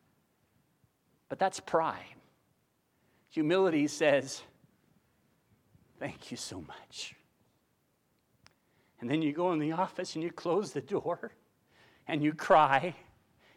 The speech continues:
and you rebuke yourself for the pride of denying a young boy to invest in something that brings ten thousand percent.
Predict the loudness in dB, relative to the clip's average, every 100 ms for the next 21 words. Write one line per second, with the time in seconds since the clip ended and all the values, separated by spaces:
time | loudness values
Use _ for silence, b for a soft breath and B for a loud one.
0 | -6 -6 -4 -6 -6 -2 -2 0 -4 -4
1 | 0 2 0 -2 -4 -2 2 2 2 -2
2 | -2 2 2 2 0 -6 b b b b
3 | -4 2 4 4 2 2 2 0 -2 -2
4 | 0 2 2 -2 -6 -2 -2 -2 -2 -2
5 | -2 -4 -4 -4 -4 -2 2 2 0 -6
6 | -10 -12 -10 -12 -16 -20 -20 -20